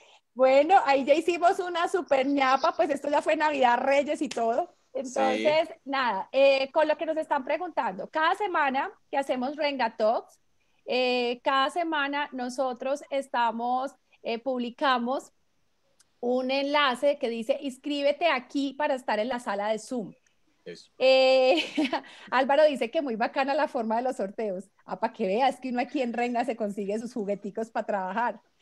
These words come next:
Speaker 1: Y necesitamos que Álvaro nos ayude con la invitada dentro de ocho días, que no hemos
Speaker 2: Sí, sí,
Speaker 1: podido
Speaker 2: sí.
Speaker 1: hablar con,
Speaker 2: Sí.
Speaker 1: con Cluster Research que esté disponible.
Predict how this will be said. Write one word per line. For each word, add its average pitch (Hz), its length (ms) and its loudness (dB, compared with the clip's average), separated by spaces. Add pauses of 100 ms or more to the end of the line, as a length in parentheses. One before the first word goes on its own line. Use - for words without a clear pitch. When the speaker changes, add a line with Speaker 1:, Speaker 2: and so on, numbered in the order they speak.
(260)
Speaker 1:
Y 254 140 -6
necesitamos 269 640 -2
que 339 100 -4
Álvaro 254 280 0
nos 285 160 -2
ayude 233 300 -2
con 285 120 -2
la 269 80 -4
invitada 226 460 -2
dentro 254 280 -2
de 208 60 0
ocho 254 200 -6
días, 220 360 -4 (200)
que 226 80 -10
no 220 80 -4
hemos 226 140 -4
Speaker 2:
Sí, 208 60 -8
sí, 196 80 -4
Speaker 1:
podido 220 180 0
Speaker 2:
sí. 214 40 0
Speaker 1:
hablar 233 380 -2
con, 247 360 -6 (100)
Speaker 2:
Sí. - 300 -20
Speaker 1:
con 226 180 -4
Cluster 233 540 -4
Research 220 480 -2
que 233 80 -4
esté 233 260 -4
disponible. 220 720 -6